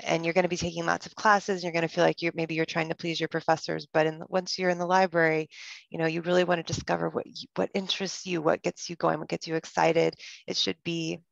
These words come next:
a time of, um, you know, you should occasionally get some goosebumps when you're, <laughs> when you're in the library. Um,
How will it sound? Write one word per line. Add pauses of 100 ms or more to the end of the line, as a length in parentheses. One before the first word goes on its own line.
(280)
a
time
of, (1120)
um, (260)
you
know,
you
should (440)
occasionally
get
some
goosebumps
when
you're, (640)
<laughs>
when
you're
in
the
library. (460)
Um,